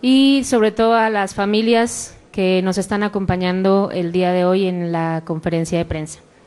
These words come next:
Eh, esta conferencia de prensa va sobre los resultados del reconocimiento a la inspección que se realizaron los días veinte, veintiuno y veintidós en Campo Militar número uno.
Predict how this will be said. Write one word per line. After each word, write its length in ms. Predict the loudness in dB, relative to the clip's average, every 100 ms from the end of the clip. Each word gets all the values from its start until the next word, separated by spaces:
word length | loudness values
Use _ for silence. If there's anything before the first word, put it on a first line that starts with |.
| -20 -20 -20 -20 -20 _ _
Eh, 420 | -2 0 2 0 0
esta 440 | 0 2 2 2
conferencia 540 | 0 0 0 0 0 0
de 80 | 0
prensa 640 | 0 0 0 0 -2 -4 -12 -16 -16 _ _
va 320 | -6 0 2 0
sobre 300 | -2 -2 0
los 160 | 0
resultados 580 | -2 -2 0 2 4 4
del 120 | 0
reconocimiento 720 | -2 -2 -4 -4 -2 -2 0
a 40 | 0
la 120 | 0
inspección 680 | -2 -2 0 2 2 2 -4 -12 -20 -14
que 120 | -6 -2
se 100 | 2
realizaron 840 | 2 2 4 4 4 2 0 -4 -4
los 240 | 0 2
días 320 | 2 2 2 2
veinte, 320 | 0 0 0
veintiuno 380 | 0 2 2 2
y 60 |
veintidós 580 | 0 0 0 2 0 0
en 160 | -4 -2
Campo 300 | 0 0 0
Militar 520 | 0 -2 0 0 -2
número 400 | -2 -2 0 2
uno. 260 | 0 0 -6